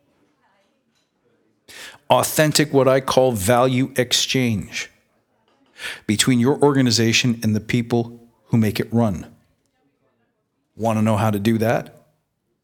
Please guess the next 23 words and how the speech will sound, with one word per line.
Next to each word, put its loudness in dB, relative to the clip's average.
There's -6
no 0
recipe. -6
I 2
won't -2
give 0
it -8
to -6
you -20
because -6
you're 0
not -2
ready. -4
But -2
if -2
you 0
stick 0
around -4
and 2
listen 2
a 0
little -4
more, -16